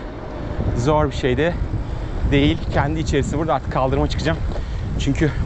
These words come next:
bunun dokları biraz evimizin ilerisinde. Burası ters trafikte oluyor ama bir şey olmaz. Hatta şuradan insanları rahatsız etmemek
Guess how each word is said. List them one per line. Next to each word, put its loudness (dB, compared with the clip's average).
bunun 4
dokları 2
biraz 2
evimizin 2
ilerisinde. 2
Burası 2
ters 2
trafikte 0
oluyor 2
ama 2
bir 4
şey 2
olmaz. 0
Hatta -4
şuradan -6
insanları 0
rahatsız -2
etmemek -2